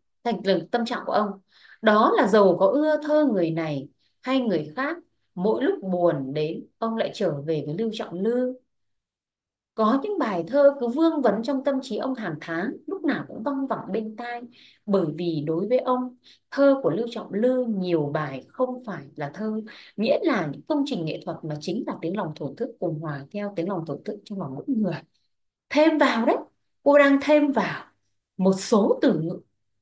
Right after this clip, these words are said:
để không phải là sao chép nguyên văn. Đấy cũng là một cách. Vậy, các em sẽ nhìn vào qua những cái bài tập này thì các em có thể thấy là có thể là dùng nguyên văn, à, khi mà chuyển từ lời dẫn trực tiếp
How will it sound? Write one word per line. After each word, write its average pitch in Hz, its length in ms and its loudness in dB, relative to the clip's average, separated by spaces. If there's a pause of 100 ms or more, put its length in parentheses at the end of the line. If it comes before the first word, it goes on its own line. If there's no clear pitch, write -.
(280)
để 185 380 4
không 311 260 2 (120)
phải 208 200 -6
là 139 140 -6
sao 220 300 -6
chép 302 200 -2
nguyên 220 240 -2
văn. 220 280 -6 (640)
Đấy 214 280 6
cũng - 100 2
là 294 160 0
một 170 220 -4
cách. - 200 -2 (1000)
Vậy, 247 220 4 (560)
các 339 60 2
em 330 220 4
sẽ 320 220 0
nhìn 208 280 4
vào 202 260 -2
qua 294 300 0
những 262 120 -2
cái 381 100 -4
bài 247 220 0
tập 196 140 0
này 185 240 -2
thì 180 80 -8
các 277 80 -4
em 277 100 -4
có 294 100 -4
thể 262 180 0
thấy 175 180 0
là 226 220 -4 (1600)
có 214 220 8
thể 208 240 8
là 175 480 4
dùng 180 380 4
nguyên 330 340 6
văn, 320 260 0 (720)
à, 180 240 -4
khi 339 160 4
mà 226 180 0
chuyển 165 260 -2
từ 175 100 -4
lời 170 100 -2
dẫn 196 140 -4
trực - 160 -8
tiếp 302 120 -4